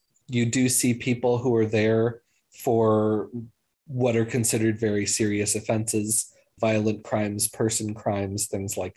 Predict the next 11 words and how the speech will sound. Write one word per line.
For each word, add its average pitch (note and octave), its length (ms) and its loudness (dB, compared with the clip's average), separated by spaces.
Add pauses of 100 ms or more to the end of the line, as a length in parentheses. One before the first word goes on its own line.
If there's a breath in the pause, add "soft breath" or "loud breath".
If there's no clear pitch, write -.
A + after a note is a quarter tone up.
that. G#2+ 340 0 (380 soft breath)
You A2+ 160 2
will G#2 120 0
see - 180 0
people G#2+ 340 -2
who G#2+ 160 -2
are G2+ 80 0
there G2 240 0
for F#2+ 300 -4
property A#2 520 0
crimes. A2 640 -2